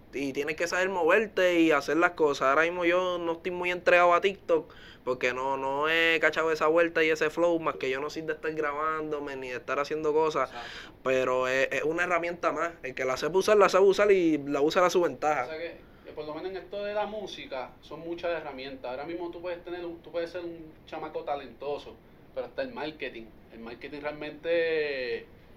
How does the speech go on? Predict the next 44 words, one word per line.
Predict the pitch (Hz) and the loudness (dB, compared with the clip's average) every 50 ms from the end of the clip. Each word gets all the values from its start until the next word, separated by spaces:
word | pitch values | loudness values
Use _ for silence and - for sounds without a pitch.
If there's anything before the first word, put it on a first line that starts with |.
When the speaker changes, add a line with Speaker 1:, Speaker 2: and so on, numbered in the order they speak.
| - - - - - - - - | -20 -20 -20 -20 -20 -20 -8 -4
Speaker 2:
ahora | - 139 160 180 190 | 0 2 2 2 2
mismo, | 208 214 214 208 185 165 151 | 2 0 0 0 -2 -2 -2
hay | 151 151 | -2 -2
que | 165 160 | -4 -6
ser | 175 175 | -6 -8
sincero, | - 190 180 - - 208 208 | -10 -10 -8 -6 -4 -4 -2
el | 202 | -4
marketing | 175 160 165 180 180 190 | -4 -6 -6 -6 -8 -6
está | 190 - 196 190 | -6 -6 -4 -4
por | 202 202 196 | -2 -2 -2
encima | 185 170 156 - - 214 214 220 196 175 160 147 - - - - - - | -2 -4 -4 -6 -8 -6 -4 -2 0 0 0 0 -2 -4 -10 -18 -8 -4
de | 147 147 | -2 0
lo | 147 147 143 | 0 0 -2
que | 151 147 147 160 190 196 | -2 0 0 2 2 0
es, | 190 - - - | -2 -4 -6 -2
eh, | 170 156 160 151 147 147 143 143 | 0 2 2 2 2 0 -2 -6
tu | 143 | -4
talento. | 131 139 127 135 156 156 - - 123 110 98 - - - | -4 -2 -2 -2 -2 -4 -4 -6 -10 -10 -12 -14 -12 -8
Por | - 131 139 | -4 -4 -2
eso | 147 - 196 | -2 -2 -4
es | 180 - | -6 -4
que | 202 | -2
hay | 135 | -2
Speaker 1:
Sí. | 123 | 0
Speaker 2:
muchos | - - - 202 | -2 0 2 2
artistas | 196 196 - 233 226 - 208 185 | 2 2 0 -4 -4 -2 -2 0
que | 175 | 0
no | 165 | -2
tienen | 160 170 170 170 - | -2 -2 -4 -4 -2
talento, | 185 180 196 226 262 - - 226 208 - - | -2 -2 -2 -2 -4 -4 -4 -4 -4 -4 -4
que | 175 160 | -6 -6
están | 151 - - 180 254 269 - - - - | -6 -2 -2 -2 -2 -2 -6 -14 -10 -8
bien | 151 156 156 | -8 -8 -6
pegados, | - - 240 226 196 | -2 0 0 2 2
porque | - 165 156 147 | 0 0 -2 -2
tienen | 151 160 180 208 | -2 -4 -6 -6
un | 220 214 | -6 -4
marketing, | 208 226 233 - - 226 214 196 | -4 -4 -2 -2 -4 -4 -4 -6
tienen | - 180 175 190 214 | -6 -6 -4 -4 -2
una | 226 233 226 | -2 0 0
gente | 220 226 226 226 226 226 | 0 -2 -4 -2 0 0
atrás | 214 214 233 247 240 233 | 0 2 2 0 0 0
que | - 180 | -2 -6
están, | 151 - - - 160 196 247 262 | -6 -4 -4 -4 -2 -2 -4 -6